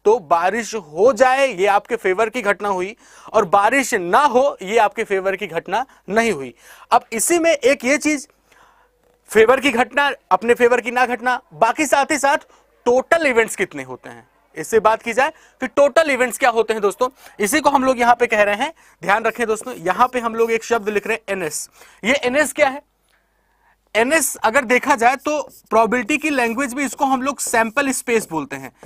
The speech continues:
प्रोबेबिलिटी की लैंग्वेज में इसको हम लोग सैंपल स्पेस बोलते हैं। और अगर इसी को देखा जाए कि सरल शब्दों में क्या है, तो ये होता है टोटल पॉसिबल इवेंट्स।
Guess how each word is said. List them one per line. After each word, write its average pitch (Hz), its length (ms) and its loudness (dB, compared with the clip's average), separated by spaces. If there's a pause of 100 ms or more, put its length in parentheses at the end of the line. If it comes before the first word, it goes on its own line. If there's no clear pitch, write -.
(220)
प्रोबेबिलिटी 240 500 -2
की 285 120 -6
लैंग्वेज 226 400 -2
में 233 120 -6
इसको 240 220 -4
हम 196 160 -4
लोग 285 240 -6 (200)
सैंपल 240 560 0
स्पेस 254 380 -4
बोलते 196 300 -2
हैं। 247 220 -10 (300)
और 233 140 4
अगर 302 200 0
इसी 285 200 -6
को 294 140 -6
देखा 220 520 -2
जाए 277 140 2
कि 294 120 -8
सरल 247 280 2
शब्दों 240 360 -2
में 233 120 -4
क्या 190 160 -2
है, 240 180 -4 (320)
तो 233 60 -4
ये 277 120 0
होता 285 300 0
है 302 100 0
टोटल 247 480 -4
पॉसिबल 214 560 -4
इवेंट्स। 160 440 -8